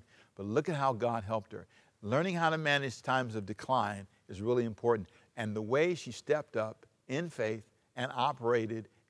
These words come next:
in a new discipline, and it ended up blessing her for life. You know, you can make a change. You don't have to accept where you are. You can say, "Right now, I'm gonna take this message and manage both the declining seasons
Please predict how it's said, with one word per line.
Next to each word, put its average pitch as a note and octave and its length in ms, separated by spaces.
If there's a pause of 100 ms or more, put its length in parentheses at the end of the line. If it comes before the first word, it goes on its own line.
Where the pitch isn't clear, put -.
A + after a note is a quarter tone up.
in A#2+ 120
a A2 100
new A#2 300
discipline, A2 680 (240)
and A2 100
it A2+ 80
ended A2+ 220
up G2+ 180
blessing A2 320
her G2+ 140
for G#2 180
life. G#2 320 (400)
You A#2+ 80
know, A#2 120
you B2 180
can G3 160
make F3+ 180
a D#3+ 40
change. A2+ 440 (140)
You C3 100
don't E3+ 140
have D#3+ 240
to C3+ 60
accept C#3 520
where A2+ 100
you A2 200
are. A2 220 (340)
You A#2+ 180
can D3 220 (220)
say, A2 200
"Right D#3 480
now, G#2 300 (720)
I'm B2+ 180
gonna A2+ 200
take D3+ 260
this D#3 220
message G#2 460 (340)
and A2 160
manage A2 420 (200)
both A#2 320
the F#2+ 80
declining D#3 600
seasons F3+ 480